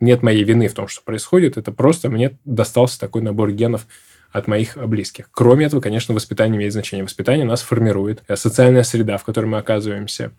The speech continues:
нас формирует. Но каким образом? Не очень понятно. Потому что кажется, что в оди-, в одной и той же семье у одного ребёнка может быть депрессия,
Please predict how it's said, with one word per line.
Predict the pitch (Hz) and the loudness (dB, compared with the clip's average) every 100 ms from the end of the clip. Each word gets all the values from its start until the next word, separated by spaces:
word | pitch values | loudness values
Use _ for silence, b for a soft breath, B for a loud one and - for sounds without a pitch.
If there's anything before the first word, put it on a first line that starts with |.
| _ | _
нас | 113 107 | -2 -2
формирует. | - 110 107 101 95 | -4 -4 -2 -2 -2
Но | 139 | -4
каким | - - 147 | -4 0 4
образом? | 147 117 101 - - _ _ _ 120 | 4 2 -4 -8 -16 _ _ _ 2
Не | 123 | 2
очень | 120 107 | 2 -2
понятно. | 101 95 92 - - _ b b b | -4 -4 -8 -14 -20 _ b b b
Потому | 104 110 123 | 0 4 4
что | - 123 120 _ - | 4 0 0 _ 2
кажется, | 127 123 120 120 | 4 4 2 -4
что | - 107 | -2 0
в | 110 | 2
оди-, | 113 | 2
в | 131 | 2
одной | 120 127 | 4 4
и | |
той | 123 113 | 2 0
же | |
семье | 107 - 117 139 165 _ _ - | -2 -2 2 2 2 _ _ -6
у | |
одного | 110 110 110 | -4 0 0
ребёнка | 110 107 117 | 0 -2 0
может | 135 160 | 0 2
быть | 139 131 120 | -2 -4 -6
депрессия, | 120 120 117 - 110 | -4 -4 -4 -6 -10